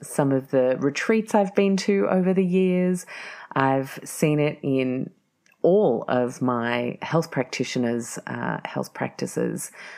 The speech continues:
Uh, so it is a loved and trusted brand, and they're also a B Corp. So a big thank you to Metagenics for joining us as a sponsor. Uh, of course, we also have Oz Climate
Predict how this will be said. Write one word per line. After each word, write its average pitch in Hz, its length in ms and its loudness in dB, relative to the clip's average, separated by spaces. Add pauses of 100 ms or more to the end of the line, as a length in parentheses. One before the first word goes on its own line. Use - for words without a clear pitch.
(180)
Uh, 127 160 -2
so 127 240 0
it 135 80 2
is 127 120 0
a 131 60 2
loved 131 380 -2
and 131 100 -4
trusted - 420 -6
brand, 120 400 0
and 240 400 2
they're 226 240 2
also 226 300 0
a 214 60 2
B 226 160 2
Corp. - 360 -2
So 156 360 0
a 170 80 0
big 254 180 -4
thank 135 260 -4
you - 60 0
to 120 60 -2
Metagenics 127 680 -2
for 156 160 0
joining 127 380 -2
us - 240 -8
as 131 240 -4
a - 100 -8
sponsor. - 540 -10 (880)
Uh, 131 320 -2
of - 160 -2
course, 165 440 0
we 139 160 0
also 135 280 -2
have 127 240 -4
Oz 123 160 -2
Climate 180 520 2